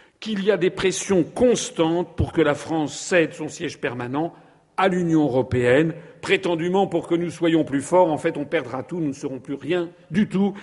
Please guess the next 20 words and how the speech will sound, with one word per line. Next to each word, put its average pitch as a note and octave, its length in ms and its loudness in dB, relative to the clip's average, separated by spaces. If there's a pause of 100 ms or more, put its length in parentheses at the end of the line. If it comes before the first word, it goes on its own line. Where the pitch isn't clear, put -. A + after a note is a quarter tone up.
(160)
si - 240 2
nous B3+ 120 6
restons F#3+ 340 2
dans E3+ 100 4
l'Union E3+ 380 4 (200)
européenne. E3+ 480 0 (3500)
Alors, D4 520 6 (1300)
on A#3+ 140 6
me B3+ 160 6
dit : « D#4 300 6
Oui, C#4+ 140 6
mais A#3+ 220 2
si - 240 2
l'on C#4+ 200 8
quitte B3+ 360 2
l'Union G#3+ 340 4
européenne, G3+ 840 6
les F#3+ 240 0
agriculteurs G3 680 0
vont F3 200 -4